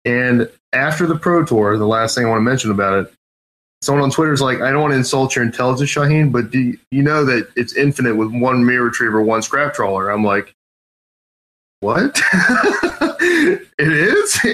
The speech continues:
And he explained it to me, and it is. Like, so apparently, you can play, you can play a one drop, like a Chromatic Star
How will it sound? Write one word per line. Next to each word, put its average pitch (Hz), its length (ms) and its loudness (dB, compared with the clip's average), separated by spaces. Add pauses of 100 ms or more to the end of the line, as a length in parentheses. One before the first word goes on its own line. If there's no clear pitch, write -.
And 151 140 0
he 160 260 2
explained 165 500 -2
it 240 120 -4
to 147 120 -2
me, 110 280 -2 (480)
and 151 180 0
it 147 80 2
is. 156 500 0
Like, 120 300 -2 (300)
so 156 240 0
apparently, 135 680 0 (440)
you 160 140 -4
can 190 160 0
play, 175 520 0 (840)
you 165 100 0
can 180 40 0
play 185 140 0
a 151 60 2
one 165 260 2
drop, 117 540 -2
like 127 120 0
a - 20 -4
Chromatic 143 360 -2
Star 135 580 -2